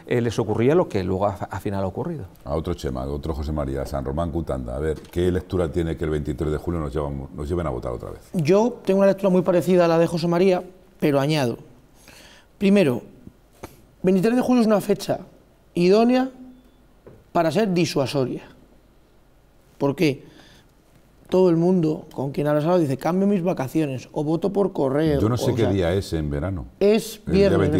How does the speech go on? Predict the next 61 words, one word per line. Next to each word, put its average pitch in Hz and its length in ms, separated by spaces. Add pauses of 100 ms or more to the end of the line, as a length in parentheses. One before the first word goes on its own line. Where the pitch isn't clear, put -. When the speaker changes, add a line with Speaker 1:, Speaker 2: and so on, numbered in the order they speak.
(160)
Speaker 2:
no - 60
Speaker 3:
parece. 107 140
Speaker 2:
sé - 120
si, - 80
sí, 127 120
pero 82 220
que 80 120
la, 87 220
nadie 117 220
sabe 190 180
Speaker 3:
Digo 208 120
Speaker 2:
cómo, 196 80
Speaker 3:
viernes, 170 300
que 139 60
va 143 60
a - 20
ser 127 120
Speaker 2:
porque 143 120
Speaker 3:
viernes, 147 220
Speaker 2:
como 190 80
Speaker 3:
domingo. 165 260 (200)
Speaker 2:
Sí, 113 80
Speaker 3:
Por 175 180
eso 170 100
digo 160 120
que 160 60
es 156 80
Speaker 2:
sí, 139 40
Speaker 3:
domingo. 143 340
Speaker 2:
pero 104 120
mucha 131 200
gente 127 220
no 127 80
sabemos 123 280
si 160 60
Speaker 3:
Sí, 151 60
Speaker 2:
estamos 107 220
en 87 80
Speaker 3:
domingo. 123 140
Speaker 2:
lunes, 107 100
en 95 80
domingo, 104 400
en 85 80
jueves. 107 360
Speaker 3:
Es, 202 280
es 165 120
un 196 140
dom-, 202 140
es 190 100
un 190 100
domingo 240 360
Speaker 2:
Es 294 60
disas-, 113 380
Speaker 3:
y - 60
Speaker 2:
disuasorio, 190 440
Speaker 3:
el - 40
Speaker 2:
sí. 196 60
Speaker 3:
martes 247 640
es 202 360
el 151 220
puente 214 800